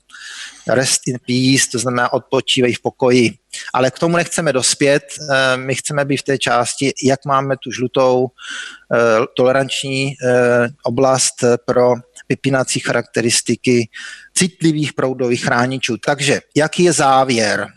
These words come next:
abychom, eh, kolem toho zbytečně nemluvili? Eh, co je důležité? Při průchodu elektrického proudu, eh,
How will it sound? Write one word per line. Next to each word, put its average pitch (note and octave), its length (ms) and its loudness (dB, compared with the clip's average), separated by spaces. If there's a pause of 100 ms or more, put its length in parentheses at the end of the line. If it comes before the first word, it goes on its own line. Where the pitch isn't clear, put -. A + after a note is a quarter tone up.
(140)
abychom, C#3+ 600 -2
eh, B2+ 240 -8 (420)
kolem B2+ 260 0
toho B2 160 0
zbytečně B2 440 0
nemluvili? B2 480 2 (720)
Eh, A#2 220 4
co - 180 -2
je F3+ 60 2
důležité? D#3 580 0
Při - 380 -4
průchodu E3+ 500 0
elektrického D3+ 520 0
proudu, C#3+ 300 0
eh, B2 640 0